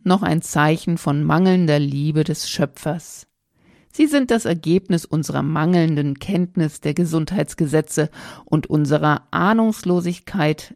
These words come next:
der Notwendigkeit gegenüber, diese zu respektieren. Jede Komplikation, jede Verschlimmerung oder jeder Rückfall, so schmerzhaft diese auch sein mögen,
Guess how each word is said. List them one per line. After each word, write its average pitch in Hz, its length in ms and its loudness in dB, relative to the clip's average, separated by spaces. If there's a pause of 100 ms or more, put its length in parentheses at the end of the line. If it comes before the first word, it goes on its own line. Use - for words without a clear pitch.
der 147 160 -2
Notwendigkeit 151 1160 -2
gegenüber, 143 840 -2 (240)
diese 139 300 -2
zu - 180 -2
respektieren. 165 1080 -4 (1000)
Jede 269 380 2
Komplikation, 190 1200 -2 (800)
jede 143 680 2
Verschlimmerung 151 1000 0 (540)
oder 151 220 4
jeder 135 500 -2
Rückfall, - 680 -2 (560)
so 185 200 2
schmerzhaft 220 720 -2
diese 208 320 0
auch 170 140 -2
sein 151 580 0
mögen, 143 640 -2